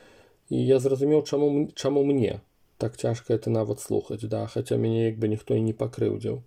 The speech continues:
Таму што тэма прабачэння, яна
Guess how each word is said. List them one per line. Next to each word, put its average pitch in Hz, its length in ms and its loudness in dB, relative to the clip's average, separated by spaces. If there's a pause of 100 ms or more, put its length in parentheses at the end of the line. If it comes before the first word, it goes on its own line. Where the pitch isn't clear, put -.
(1200)
Таму 139 260 2
што - 180 -4
тэма 175 360 0 (960)
прабачэння, 131 680 0
яна 123 260 4